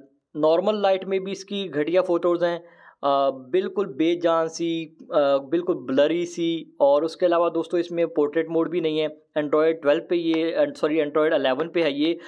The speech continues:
और उसके अलावा फ्रंट का जो सेल्फी कैमरा है वो सिर्फ आप कॉ-, अ, वीडियो कॉल्स के लिए इस्तेमाल कर सकते हैं।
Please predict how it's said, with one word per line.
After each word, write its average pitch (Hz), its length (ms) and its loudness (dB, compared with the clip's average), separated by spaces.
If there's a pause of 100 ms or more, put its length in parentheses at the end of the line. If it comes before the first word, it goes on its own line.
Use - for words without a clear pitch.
(300)
और 160 240 6
उसके 180 180 -2
अलावा 180 220 4
फ्रंट 170 320 0
का 185 100 2
जो 175 100 0
सेल्फी 170 340 0
कैमरा 160 340 2
है 160 60 2
वो 160 120 0
सिर्फ 160 240 -2
आप 151 240 0
कॉ-, 147 320 4
अ, 147 380 0
वीडियो 147 240 -2
कॉल्स 143 300 2
के 170 80 -4
लिए 175 80 0
इस्तेमाल 160 320 0
कर 151 120 -2
सकते 151 380 -2
हैं। 143 180 0